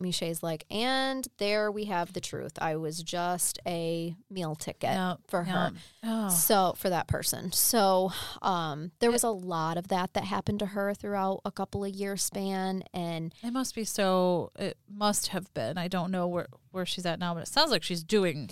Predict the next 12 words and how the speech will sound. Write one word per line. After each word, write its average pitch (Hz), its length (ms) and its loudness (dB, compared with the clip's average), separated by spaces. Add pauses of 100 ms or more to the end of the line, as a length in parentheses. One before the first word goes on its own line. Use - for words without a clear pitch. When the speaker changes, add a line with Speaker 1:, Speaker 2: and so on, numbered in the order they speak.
(160)
Speaker 1:
She's 196 100 10
Speaker 2:
well. 165 240 10
Speaker 1:
doing 277 360 4
well. 156 300 4
Yep, 226 140 8
Speaker 2:
But 220 80 4
to - 120 4
Speaker 1:
she's 233 100 2
Speaker 2:
trust 233 180 6 (160)
Speaker 1:
raising 262 100 0
Speaker 2:
people, 247 720 4
I 214 80 -6